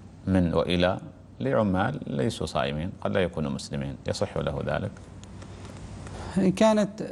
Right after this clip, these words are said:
Speaker 2: مهنته هذه ولا مناص له عنها فلا حرج عليه إن شاء الله تعالى.
Speaker 1: نعم.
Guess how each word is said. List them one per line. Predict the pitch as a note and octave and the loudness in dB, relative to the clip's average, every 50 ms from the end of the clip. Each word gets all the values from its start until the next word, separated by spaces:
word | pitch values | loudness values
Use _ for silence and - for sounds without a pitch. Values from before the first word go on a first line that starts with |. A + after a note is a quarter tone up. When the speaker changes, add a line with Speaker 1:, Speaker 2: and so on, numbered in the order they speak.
| - | -2
Speaker 2:
مهنته | E3+ E3+ F#3+ F#3 F3 G3 A3+ A3+ A3 F#3+ E3 D3 D3+ D3 C3+ | 2 4 6 8 8 8 8 6 6 4 4 6 6 6 6
هذه | D#3 D3 C3+ C3 B2+ B2 C#3+ E3 G#3+ - - - - - - - - - - - - - - - - - - - - - A#3+ | 6 4 4 4 2 2 0 0 -2 -4 -10 -16 -20 -20 -20 -20 -20 -20 -20 -20 -20 -20 -20 -20 -20 -20 -20 -20 -12 -4 2
ولا | F3 D#3+ D#3 D#3 D#3 D#3 D#3 D3+ D3 C#3+ C#3 - - - - - - - - - - E3 F#3 G3+ G3 | 4 6 6 8 8 8 8 6 6 4 4 2 -2 -6 -12 -18 -20 -20 -14 -4 2 4 6 6 6
مناص | F3+ F3 E3+ F#3 F#3 D#3+ - E3+ | 6 4 4 4 2 2 2 2
له | D#3+ E3 D#3+ D3 D#3 | 2 2 2 2 4
عنها | C#3+ E3 F3+ D#3+ C#3 C#3 D#3 F#3 - - - - - - - - - - - | 4 4 4 4 2 2 2 0 -2 -6 -12 -20 -20 -20 -20 -20 -20 -20 -20
فلا | - - - D#3+ D#3 D#3 D#3 D#3 D#3 D#3+ - - - - - - - E3 F#3+ F3 - - | -8 -2 0 2 4 4 4 4 2 0 -2 -6 -12 -16 -8 -2 2 4 4 4 4 2
حرج | D#3+ D3+ D3 C#3+ E3+ | 0 2 2 2 2
عليه | C#3 C3 D3 E3 E3+ D#3 D3 D3 | 2 2 2 2 2 2 2 0
إن | C#3+ | -4
شاء | - - D3+ C3 C3+ | -2 -2 -2 -2 0
الله | C#3 C#3+ C3 C3+ D3 D3 | -2 -2 -2 -2 -2 -4
تعالى. | - C3+ A#2+ C3 C3 - - - - - - - - - - - - | -4 -4 -6 -6 -8 -12 -14 -16 -18 -18 -20 -18 -18 -18 -10 -6 -4
Speaker 1:
نعم. | - - | -4 -4